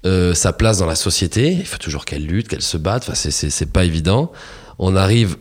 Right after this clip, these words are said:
aujourd'hui enfin à peut-être pallier à ça, et c'est pour ça que ce média, pour moi, était très important de pouvoir, euh, m'engager dans la situation féminine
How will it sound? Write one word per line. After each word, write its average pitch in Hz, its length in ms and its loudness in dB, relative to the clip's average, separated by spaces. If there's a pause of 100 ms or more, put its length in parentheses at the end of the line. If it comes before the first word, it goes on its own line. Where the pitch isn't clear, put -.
(120)
aujourd'hui 123 760 2
enfin 120 540 0
à 101 160 2
peut-être 127 560 0
pallier 98 280 2
à 80 100 2
ça, 123 440 0
et 95 60 2
c'est 90 180 0
pour - 180 -2
ça 135 140 2
que 95 160 -2
ce - 160 -2
média, 90 340 2
pour 82 300 -4
moi, 110 380 2
était 87 200 -4
très 95 240 0
important 92 420 -2
de 98 100 2
pouvoir, 92 600 -2 (600)
euh, 80 180 2
m'engager 110 680 4
dans 87 140 2
la 78 120 2
situation 95 580 0
féminine 92 760 2